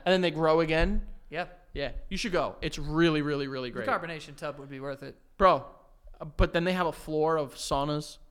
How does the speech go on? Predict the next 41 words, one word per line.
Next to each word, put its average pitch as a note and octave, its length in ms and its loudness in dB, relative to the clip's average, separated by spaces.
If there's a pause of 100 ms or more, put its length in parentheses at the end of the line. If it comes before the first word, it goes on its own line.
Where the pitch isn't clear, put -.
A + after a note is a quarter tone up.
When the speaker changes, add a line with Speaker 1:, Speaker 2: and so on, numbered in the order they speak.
(260)
Speaker 1:
and D3 120 -8
it's - 80 -12
like C3 120 -6
a B2 60 -12
red C#3+ 260 -8
clay C#3 260 -6
sauna, G2 540 -10
a B2 60 -8
fucking C#3 300 -8
charcoal C#3+ 460 -6
sauna, A2 460 -8 (460)
a C#3 140 -4
cold E3+ 480 0
room B2 300 -6
where A#2+ 160 -4
it's C#3 100 -12
zero C#3+ 320 -2
degrees. C3+ 600 -8 (300)
Speaker 2:
Mm, E3+ 540 -10 (720)
zero C#3+ 440 -8
degrees? B2 240 -10
Speaker 1:
Then E3 100 -2
they E3+ 80 0
have E3+ 160 0
an D#3+ 40 0 (120)
infin-, F#3 360 -4
they E3 80 2
have D#3+ 120 2
multiple D3+ 400 -2
infinity D#3 400 -2
pools B2+ 400 -6
with C3 200 -12
jets. D#3 540 -4
Speaker 2:
I F#3+ 60 -8
don't G#3+ 100 -8
think G3 160 -10
it's D3 140 -16
zero C#3 420 -10
degrees. F#2+ 540 -20
Speaker 1:
Watch A3 260 4
this. - 440 -2